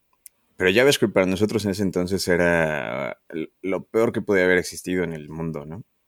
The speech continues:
Sí, teníamos sueños guajiros sobre cómo reemplazar JavaScript con una implementación fully Java. Fuimos de las pocas personas que se emocionaron con Rhino de Java, que era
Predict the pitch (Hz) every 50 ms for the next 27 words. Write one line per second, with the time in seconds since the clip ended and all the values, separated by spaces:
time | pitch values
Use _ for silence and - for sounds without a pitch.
0 | _ _ _ _ - - 90 90 85 - 92 95 95 101 101 98 - 95 92 95
1 | 92 90 87 80 76 - - 87 85 82 - 87 80 78 78 76 - 95 90 90
2 | 87 82 - 87 80 78 - 78 - - 82 82 76 85 80 82 82 80 - -
3 | - 78 - - - 76 76 76 76 73 - 80 76 71 - - - 78 73 -
4 | - 98 87 78 76 76 78 80 82 104 - - _ _ _ _ _ _ _ _
5 | _ _ _ _ _ _ _ _ _ - - 87 87 80 80 80 - - 92 80
6 | 90 - - 87 82 - 87 - - 85 87 85 80 78 73 - - 87 85 85
7 | 87 82 - 82 80 76 73 82 87 82 90 95 101 101 117 131 - _ - 92
8 | 92 85 92 92 95 104 110 107 - 87 82 78 - - - -